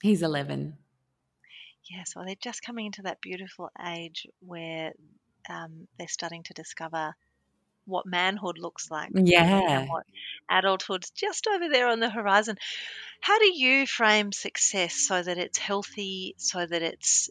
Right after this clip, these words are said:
Speaker 2: um, achievable, so that it's something that's not daunting and anxiety-inducing, so that it's encouraging and kind of internally satisfying,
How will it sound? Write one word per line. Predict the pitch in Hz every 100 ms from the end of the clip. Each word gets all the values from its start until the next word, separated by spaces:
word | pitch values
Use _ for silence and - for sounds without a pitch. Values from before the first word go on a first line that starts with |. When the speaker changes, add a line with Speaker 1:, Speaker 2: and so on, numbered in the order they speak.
| -
Speaker 2:
um, | 170 170 165 165 - - -
achievable, | - - - 226 214 208 202 202 202 - - - -
so | - 190 170
that | 175 170
it's | 165 - - - -
something | - 196 190 185
that's | 170 -
not | 185 175 - - -
daunting | 180 175 180 180 170
and | 165
anxiety-inducing, | 160 160 165 175 180 180 175 175 170 - 185 175 170 170
so | 185 - 165
that | 160 160
it's | 160 - -
encouraging | 190 175 - - 180 175 - 175 160 160 180
and | 180 160 156 156 - - - - - - -
kind | 196 180
of | 226
internally | 214 202 - 196 180 160 156
satisfying, | - 156 170 - 160 151 151 151